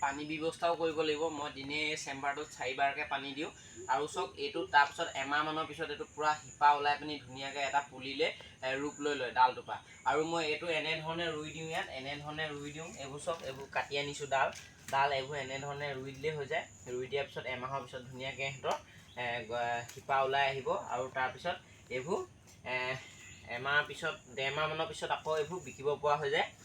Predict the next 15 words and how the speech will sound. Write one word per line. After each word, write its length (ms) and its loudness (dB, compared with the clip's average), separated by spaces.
এটা 260 6
পুলিত, 340 0
এ, 240 0
পোন্ধৰ 320 -2
টকা, 260 4
এ, 120 0
বিছ 320 -8
টকা 280 0
এনেধৰণে 480 -4
বিকা 320 2
হয় 140 0
এইবোৰ 260 -4
পুলি। 180 -6
আৰু 160 -2
চাওক, 240 -4